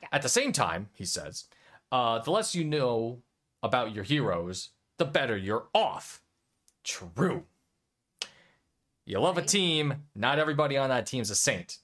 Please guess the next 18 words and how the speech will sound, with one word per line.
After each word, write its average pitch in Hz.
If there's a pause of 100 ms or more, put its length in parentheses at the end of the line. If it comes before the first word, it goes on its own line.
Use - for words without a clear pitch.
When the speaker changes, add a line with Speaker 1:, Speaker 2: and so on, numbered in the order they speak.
(540)
Speaker 1:
Yeah. -
Speaker 2:
Who 247
knows 247
how 196
many 190
D'Angelos 139
are 123
in 135
the 131
league 135
right 117
now? 107 (440)
Probably 82
a 98
lot. 143
It's 82
hockey. 120 (580)
Uh, 98